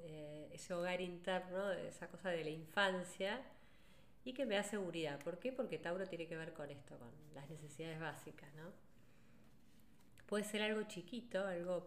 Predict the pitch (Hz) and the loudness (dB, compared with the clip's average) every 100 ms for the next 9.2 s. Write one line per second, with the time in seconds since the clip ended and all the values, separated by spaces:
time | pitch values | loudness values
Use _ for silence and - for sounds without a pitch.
0 | - 165 160 220 208 214 254 247 190 240 | -4 -6 0 0 2 2 0 2 0 2
1 | 311 - - - - - 170 170 165 - | 0 -4 -14 -16 -16 -12 -8 -6 -6 -4
2 | 185 190 190 190 185 185 170 165 175 175 | -2 0 0 2 2 0 -4 -2 0 2
3 | 175 165 165 165 160 151 147 147 147 - | 2 0 -4 -10 -10 -10 -8 -8 -8 -12
4 | - - - - - - - - - - | -14 -18 -18 -16 -16 -16 -16 -16 -18 -18
5 | - - - - - - 214 - 311 - | -18 -18 -18 -18 -10 -4 -2 4 4 4
6 | - 196 196 190 190 190 - 185 208 262 | 0 2 4 4 4 2 -2 0 2 2
7 | - 240 262 262 214 185 214 - 233 - | 6 8 8 8 4 2 -2 0 0 2
8 | 269 254 247 262 285 285 - 190 190 185 | 0 0 6 6 6 2 -6 -4 0 0
9 | 185 | -2